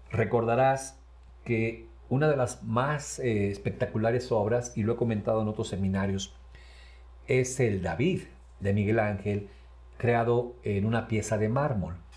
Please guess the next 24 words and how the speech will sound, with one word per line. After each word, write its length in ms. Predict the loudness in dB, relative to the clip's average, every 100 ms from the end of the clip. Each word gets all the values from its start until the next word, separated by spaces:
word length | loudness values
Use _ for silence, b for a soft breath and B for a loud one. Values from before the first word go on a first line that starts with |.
| b b b b b b b b -10
de 160 | 0 2
una 320 | 4 4 2
sola 380 | 0 0 0 0
pieza. 460 | -2 -2 -4 -10 -6
No, 340 | -2 2 2 0
no, 380 | -2 0 -2 -2
no 220 | 0 0
está 360 | 0 -2 -2 0
hecha 380 | 0 -2 -2 0
de 120 | 0
varias 440 | 2 0 0 -2
piezas 560 | -6 -2 -2 0 -2 0
o 100 | -4
de 120 | -2
varias 380 | 0 0 0 -4
fracciones 840 | -4 -4 -2 0 2 0 -6 -6
de 100 | -4
mármol. 400 | 0 0 -2 -6 -12 -18 -20
Está 360 | -6 -4 -4
hecha 380 | -4 -6 -6 -8 -10
en 180 | -6 -4
un 120 | -4
solo 280 | -4 -4 -4
golpe. 380 | -4 -6 -10